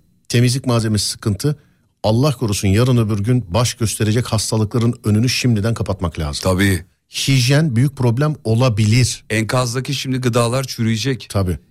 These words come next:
Speaker 2: Yırtıcılar gelip onları yiyecek.
Speaker 1: Tabii.
Speaker 2: O mikrop, e, saçılacak,
Speaker 1: E,
Speaker 2: Allah korusun.
Speaker 1: yani Allah korusun ama bu da doğru bir şeydir. Yani, e,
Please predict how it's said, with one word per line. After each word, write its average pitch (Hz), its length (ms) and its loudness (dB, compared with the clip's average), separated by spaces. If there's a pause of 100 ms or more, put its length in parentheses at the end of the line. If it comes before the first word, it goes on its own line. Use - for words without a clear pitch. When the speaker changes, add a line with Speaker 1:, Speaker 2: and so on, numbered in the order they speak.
Speaker 2:
Yırtıcılar 117 520 0
gelip 117 260 -2
onları 113 260 0
yiyecek. 113 540 -2
Speaker 1:
Tabii. 87 280 -2 (1080)
Speaker 2:
O 117 100 2
mikrop, 120 380 0 (240)
e, 104 380 0
saçılacak, 110 680 0
Speaker 1:
E, 107 120 2
Speaker 2:
Allah 98 160 0
korusun. 113 200 0
Speaker 1:
yani 143 360 2 (120)
Allah 147 300 0
korusun 131 320 -4
ama 147 220 -2
bu 139 100 -2
da 107 180 -2
doğru 139 300 2
bir 135 60 0
şeydir. - 680 -4
Yani, 104 260 0 (280)
e, 98 60 -2